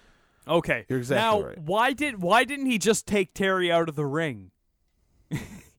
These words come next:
Speaker 1: You know, <laughs> like
Speaker 2: Well, I mean, 'cause I, I, I, I assumed it was
Speaker 1: They,
Speaker 2: like,
Speaker 1: they
Speaker 2: "I'm
Speaker 1: would've
Speaker 2: pissed at you." Fuck
Speaker 1: They would have
Speaker 2: you.
Speaker 1: gotten a fire display or something like that. Like, why not, like, I don't know,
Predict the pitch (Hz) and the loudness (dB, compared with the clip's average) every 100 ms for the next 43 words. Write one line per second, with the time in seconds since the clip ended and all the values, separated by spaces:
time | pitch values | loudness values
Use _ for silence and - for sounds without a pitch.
0 | - - 220 _ 381 - 359 254 170 - | -18 -14 -16 _ -20 -10 -4 -2 -2 -2
1 | 277 262 247 214 147 170 165 151 147 143 | -2 -2 -2 -8 -4 2 2 2 -4 -8
2 | 123 147 123 127 123 127 117 117 110 101 | -4 -2 -2 0 2 0 0 0 -2 -2
3 | 110 107 101 64 90 101 107 98 - 151 | 0 0 -2 -6 -6 -4 -6 -8 -4 0
4 | 131 110 101 233 240 247 226 262 175 170 | 0 -2 -2 0 0 0 2 2 2 0
5 | - 127 92 107 101 95 _ _ _ _ | 0 -2 -2 -4 -4 -6 _ _ _ _
6 | _ _ _ _ - - 202 220 247 190 | _ _ _ _ -2 0 2 2 2 2
7 | 208 220 196 - - 185 220 214 175 - | 0 0 -4 -8 -2 0 0 -2 -4 -8
8 | 156 131 123 123 - 131 131 127 113 107 | -8 -8 -8 -10 -12 -14 -12 -12 -12 -12
9 | 135 143 151 151 120 - _ 160 180 196 | -8 -6 -4 -6 -10 -18 _ -2 0 0
10 | 202 196 180 175 165 165 - 143 _ _ | 0 0 0 0 0 -4 -12 -16 _ _
11 | _ - 214 165 156 | _ 0 0 0 -2